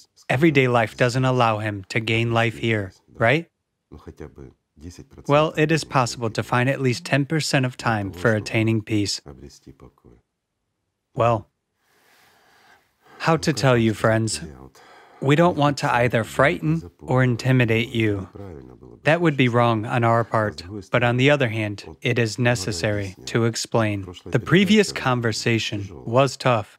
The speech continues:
but it was also necessary. And it is necessary to explain regarding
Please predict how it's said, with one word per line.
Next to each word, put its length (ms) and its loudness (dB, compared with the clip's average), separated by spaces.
but 200 0
it 60 -2
was 160 0
also 320 2
necessary. 800 -2
And 200 0
it 100 2
is 180 0
necessary 840 -2
to 120 2
explain 480 0
regarding 1040 -2